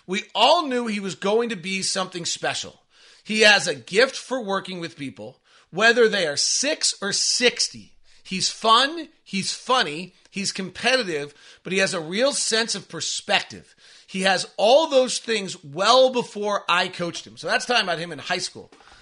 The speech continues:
I think that's really interesting about the comment about six or sixty. And what that tells me a little bit, and there's the Pop phrase, and this is the Pop influence of "you've gotta get over yourself." That's Pop's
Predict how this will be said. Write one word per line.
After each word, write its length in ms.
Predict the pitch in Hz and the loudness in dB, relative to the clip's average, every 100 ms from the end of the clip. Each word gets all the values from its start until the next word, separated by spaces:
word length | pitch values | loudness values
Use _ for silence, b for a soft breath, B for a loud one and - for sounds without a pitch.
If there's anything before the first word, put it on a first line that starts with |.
| B B | B B
I 100 | 214 | 2
think 320 | 226 - 440 - | 2 2 0 2
that's 240 | 370 - | -2 -4
really 300 | 214 254 247 | -2 -2 -2
interesting 560 | 202 220 202 208 202 185 | -4 -6 -6 -8 -8 -6
about 300 | 165 180 180 | -2 -2 -4
the 60 | |
comment 440 | - 175 185 170 - | -8 -4 -4 -4 -8
about 280 | 147 151 - | -6 -6 -4
six 520 | - - 240 233 - - | -4 -2 0 0 -4 -4
or 160 | 180 151 | -4 -2
sixty. 720 | - - 208 - - 101 _ _ b b b b | -2 -2 -4 -4 -8 -10 _ _ b b b b
And 160 | 202 | -4
what 260 | 220 226 - | -2 -2 -2
that 340 | 240 359 - | 0 0 -2
tells 340 | - 233 240 196 | -6 0 0 0
me 80 | 208 | -6
a 80 | |
little 200 | 185 202 | -6 -4
bit, 180 | 170 - | -4 -4
and 160 | 175 180 | -6 -8
there's 140 | 185 | -8
the 100 | 143 | -8
Pop 480 | - - 208 233 240 | -10 -4 2 2 2
phrase, 540 | - 202 190 160 143 131 | -10 0 0 0 -4 -8
and 100 | 208 | -6
this 140 | 220 | -6
is 100 | 240 | -4
the 80 | 220 | -6
Pop 460 | - 185 180 170 | -6 -2 0 0
influence 520 | 170 156 127 113 98 - B B | -2 -6 -10 -14 -14 -18 B B
of 160 | B 170 | B -6
"you've 240 | 190 147 | -6 -4
gotta 320 | 208 220 226 196 | 2 4 4 2
get 120 | 180 | 0
over 280 | 170 156 143 | 0 0 -8
yourself." 420 | 117 - 98 - | -10 -12 -12 -4
That's 220 | 175 - | -4 -4
Pop's 400 | - 214 185 | -2 0 0